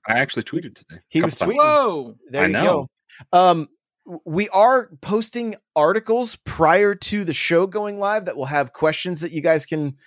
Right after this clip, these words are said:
Speaker 2: you guys can answer if you want. Uh, N six four josh dot com. Uh, Johnny Bo is Johnny Bo everywhere. All right. And, uh, Cheesy, I'm gonna let you say yours so we, I make sure you get the name. I wanna get it right 'cause I know the spelling.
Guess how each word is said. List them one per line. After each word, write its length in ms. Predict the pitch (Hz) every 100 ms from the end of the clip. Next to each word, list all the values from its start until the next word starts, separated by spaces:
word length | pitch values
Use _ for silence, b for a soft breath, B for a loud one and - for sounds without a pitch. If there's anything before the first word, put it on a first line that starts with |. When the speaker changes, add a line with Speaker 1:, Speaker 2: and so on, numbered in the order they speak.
| b b
Speaker 2:
you 100 | 139
guys 200 | 156 139
can 140 | 156 143
answer 460 | 160 160 175 180 170
if 260 | 147 -
you 100 | 151
want. 500 | 131 156 214 - - _ _ _ _ 147
Uh, 80 | 131
N 120 | 160
six 200 | - 160
four 160 | 160 143
josh 320 | 147 143 -
dot 240 | 147 120
com. 320 | - 147 196 - b b -
Uh, 260 | 147 135 113 117
Johnny 460 | 104 117 175 294 233
Bo 360 | 139 120 151 - _ _ _ _ 160
is 240 | 156 143
Johnny 340 | - 156 202 180
Bo 260 | 156 139 143
everywhere. 640 | 165 170 127 92 95 139 _ _ _ _ _ _ _ -
All 100 | 110
right. 200 | 107 131 _ _ _ _
And, 320 | 147 151 147 131
uh, 180 | 139 120 -
Cheesy, 580 | - - 214 226 180 160
I'm 80 | 160
gonna 100 | 170
let 120 | 175
you 80 | 151
say 260 | - 175
yours 300 | 160 156 147
so 80 | -
we, 240 | 139 135 135
I 40 |
make 140 | 143
sure 140 | 135 135
you 40 |
get 120 | 135
the 80 | 120
name. 200 | 120 120 127
I 80 |
wanna 180 | 127 123
get 100 | 120
it 40 | 104
right 240 | 117 110
'cause 140 | 107 110
I 80 |
know 120 | 107 110
the 160 | 104
spelling. 380 | - - 101